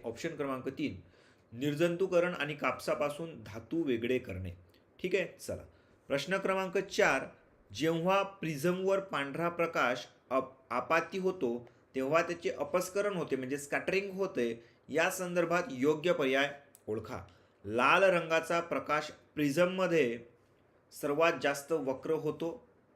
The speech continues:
नंबर दोन, जांभळ्या रंगाच्या,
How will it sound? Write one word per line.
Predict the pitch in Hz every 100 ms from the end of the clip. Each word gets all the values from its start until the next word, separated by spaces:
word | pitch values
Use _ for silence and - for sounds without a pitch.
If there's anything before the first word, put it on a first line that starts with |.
| -
नंबर | 117 123 127
दोन, | 123 151 180 - - _ _ _ _ _ _ _ _ _ _ _ - _ _ _ - 98 101
जांभळ्या | 131 135 156 170
रंगाच्या, | 175 165 170 165 175 135 123